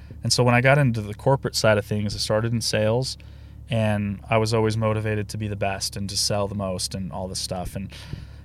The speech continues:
you know, for me, it's just always, you know, finding the, the game in it to just be successful and to beat others around me.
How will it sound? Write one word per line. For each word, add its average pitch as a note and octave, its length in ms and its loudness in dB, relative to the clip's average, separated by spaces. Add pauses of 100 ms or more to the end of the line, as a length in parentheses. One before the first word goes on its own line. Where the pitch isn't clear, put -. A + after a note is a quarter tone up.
you C#3+ 60 6
know, C#3 80 8
for - 120 0
me, C#3 220 8
it's A#2+ 120 4
just - 360 2 (320)
always, A#2+ 380 6 (140)
you B2 100 2
know, G#2+ 60 0
finding A2+ 520 2
the, G#2 220 2
the G#2+ 100 -2
game A2 320 2
in A2+ 140 2
it A#2 180 0
to A2+ 140 -2
just G#2+ 260 -6
be G#2+ 300 -2 (240)
successful A#2 800 2
and A2 100 0
to G2+ 80 -6
beat A2 260 -4
others G#2+ 280 0
around G2+ 340 -4
me. B2 200 -2